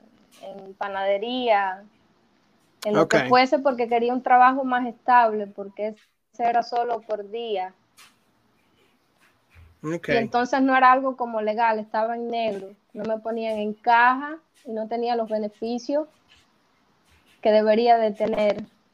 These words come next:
Speaker 1: Entonces,
Speaker 2: O sea,
Speaker 1: en eso que
Speaker 2: tu,
Speaker 1: mandaba
Speaker 2: tu estatus
Speaker 1: currículum, me llaman.
Speaker 2: en,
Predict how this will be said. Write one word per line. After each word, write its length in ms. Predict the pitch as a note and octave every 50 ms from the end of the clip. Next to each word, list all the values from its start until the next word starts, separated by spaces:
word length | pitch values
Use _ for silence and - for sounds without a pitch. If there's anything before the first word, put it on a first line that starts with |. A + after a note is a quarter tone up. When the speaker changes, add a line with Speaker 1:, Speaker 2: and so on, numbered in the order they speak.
| _ _ _ _ _ _ _ _ _ _ _ _ _ _ _ _ _ _ _ _ _ _ _ - -
Speaker 1:
Entonces, 460 | B3+ B3+ B3 - C#4 C#4 D4 D4 -
Speaker 2:
O 20 |
sea, 400 | - A3+ G#3 G3 G3 - C4+ C#4
Speaker 1:
en 60 | C#4+ E3+
eso 80 | D#3+ -
que 60 | -
Speaker 2:
tu, 80 | A#3 C4+
Speaker 1:
mandaba 240 | C4 C4 C4+ C4 A#3
Speaker 2:
tu 40 |
estatus 680 | A#3 G#3+ - F#3 A3+ A3+ B3+ C#4 C#4 D4+ D4+ C#4+ B3+ -
Speaker 1:
currículum, 20 | C4+
me 160 | B3+ B3 C4
llaman. 360 | B3+ B3 B3+ B3 B3 B3 A#3+
Speaker 2:
en, 300 | A#3+ A#3 A3+ A3+ G#3+ G3+